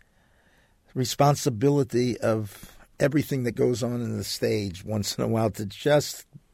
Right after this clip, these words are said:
be able to conduct an orchestra <laughs> without all the other things that could go on in a theater.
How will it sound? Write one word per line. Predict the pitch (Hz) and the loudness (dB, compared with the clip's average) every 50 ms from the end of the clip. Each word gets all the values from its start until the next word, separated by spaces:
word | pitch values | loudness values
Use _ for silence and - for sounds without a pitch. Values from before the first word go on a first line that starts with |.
| _ _ | _ _
be | - 139 127 127 | -2 0 2 2
able | 127 120 120 | 2 0 0
to | 120 | -4
conduct | - - 120 113 107 117 117 - - | -2 -2 -2 2 2 0 0 0 -4
an | 117 107 | -4 -2
orchestra | 117 120 127 - 120 107 - - - 110 - - - | -2 -2 -4 -4 -6 -10 -10 -8 -8 -8 -8 -8 -14
<laughs> | 240 - _ | -18 -12 _
without | 113 117 117 120 120 120 117 | -2 0 0 2 0 2 2
all | 113 113 117 113 107 | 2 2 2 2 2
the | 110 113 - - - | 0 -2 -2 2 2
other | 120 120 113 113 107 | 2 2 2 0 -4
things | - - 107 101 101 95 85 | -4 -6 -4 -4 -4 -4 -2
that | 95 101 92 | -4 -6 -4
could | - 101 98 | -4 0 2
go | 110 110 110 | 2 2 4
on | 107 110 110 107 | 2 2 0 0
in | 107 104 | -2 -2
a | 101 95 | -4 -4
theater. | - - 123 123 117 104 101 90 | -4 -6 -4 -4 -2 -2 -2 -4